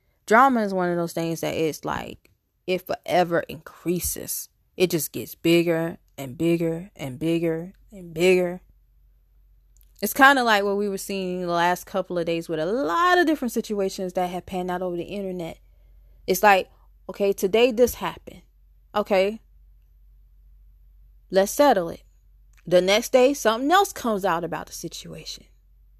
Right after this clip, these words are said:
And then the next day, something else comes out. And then the next day, something else comes out. So it just keeps brewing.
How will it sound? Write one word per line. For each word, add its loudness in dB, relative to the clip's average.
And 2
then 2
the 0
next 0
day, 6
something 2
else 0
comes -6
out. -16
And -4
then 2
the 2
next 0
day, 6
something -6
else -4
comes -6
out. -10
So 2
it 4
just -2
keeps -4
brewing. 0